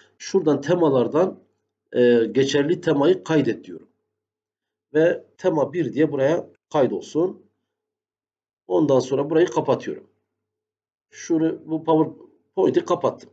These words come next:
Baştan açıyorum şimdi. Şablonumu oluşturdum. Hemen geliyorum. Şuradan tasarıma geliyorum. Az önceki şablonum burada, dikkat ederseniz. Yani başka şablonlar da var.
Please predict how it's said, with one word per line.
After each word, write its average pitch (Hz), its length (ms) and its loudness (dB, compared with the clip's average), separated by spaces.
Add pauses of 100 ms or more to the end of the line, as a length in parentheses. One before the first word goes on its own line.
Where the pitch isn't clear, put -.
(200)
Baştan - 320 0
açıyorum 127 380 0
şimdi. - 280 -16 (1080)
Şablonumu 147 520 0
oluşturdum. 143 680 -2 (500)
Hemen 165 260 0
geliyorum. 160 560 2 (720)
Şuradan 147 680 0 (640)
tasarıma 151 540 2
geliyorum. 160 580 2 (120)
Az 160 200 2
önceki 139 300 2
şablonum 156 520 0
burada, 131 220 0
dikkat 120 260 0
ederseniz. - 580 -8 (680)
Yani 104 120 -12
başka 131 260 -2
şablonlar 127 560 0
da 104 120 -2
var. 156 240 -2